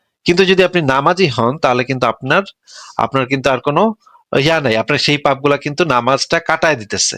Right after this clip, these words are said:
হ্যাঁ, মানে কিভাবে এই, এম, রাস্তাঘাটে ইভটিজিং। এখন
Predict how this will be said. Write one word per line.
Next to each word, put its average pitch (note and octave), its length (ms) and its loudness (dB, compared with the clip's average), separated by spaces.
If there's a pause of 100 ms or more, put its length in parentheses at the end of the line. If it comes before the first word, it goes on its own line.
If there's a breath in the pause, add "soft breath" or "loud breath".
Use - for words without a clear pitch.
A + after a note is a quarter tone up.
(160)
হ্যাঁ, G#3+ 220 2 (640 soft breath)
মানে B2+ 180 0
কিভাবে C#3+ 440 0 (100)
এই, C#3+ 160 2 (160)
এম, B2 180 0
রাস্তাঘাটে B2+ 540 -2
ইভটিজিং। C3+ 540 -2
এখন F#3 240 -2